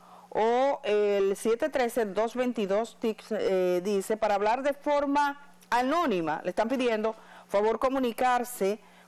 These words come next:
con la División de Homicidios, están pidiendo la cooperación,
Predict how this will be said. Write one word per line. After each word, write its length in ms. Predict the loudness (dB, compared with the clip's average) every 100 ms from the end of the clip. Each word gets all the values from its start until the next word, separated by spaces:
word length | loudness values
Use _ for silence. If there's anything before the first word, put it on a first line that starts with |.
| -4
con 460 | 2 2 2 0 2
la 160 | 2
División 480 | 0 -2 0 -2 0
de 80 | 0
Homicidios, 640 | 0 -2 -2 0 0 -2
están 220 | -2 -2
pidiendo 340 | -2 -2 0 0
la 100 | -2
cooperación, 680 | -2 -4 -2 0 0 -2